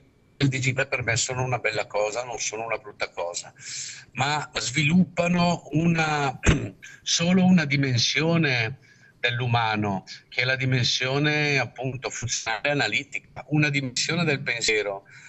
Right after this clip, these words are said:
che è quella contabile e, e moltiplicatoria. Non sviluppano, diciamo, gli elementi del pensiero che sono, non so, la riflessività, la contemplazione, la meditazione, il,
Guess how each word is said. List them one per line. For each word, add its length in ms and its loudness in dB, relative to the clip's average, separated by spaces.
che 140 -2
è 60 -4
quella 880 0
contabile 1080 -2
e, 580 -4
e 100 -6
moltiplicatoria. 1200 -2
Non 140 -4
sviluppano, 840 0
diciamo, 400 -2
gli 100 -2
elementi 500 -2
del 160 0
pensiero 840 0
che 100 4
sono, 240 2
non 100 2
so, 180 0
la 100 0
riflessività, 880 -2
la 140 -2
contemplazione, 1040 -4
la 120 -2
meditazione, 1120 -4
il, 220 0